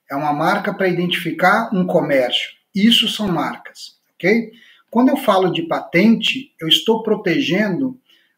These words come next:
o aspecto técnico de alguma coisa, uma novidade contida num determinado produto. Quando você inventa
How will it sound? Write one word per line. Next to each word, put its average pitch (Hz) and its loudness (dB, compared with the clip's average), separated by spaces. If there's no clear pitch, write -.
o 170 -2
aspecto 214 -4
técnico 233 4
de 196 0
alguma 190 -2
coisa, 160 0
uma 156 -2
novidade 196 0
contida 202 0
num 202 0
determinado 175 -2
produto. 147 -8
Quando 165 -4
você 175 -8
inventa 208 2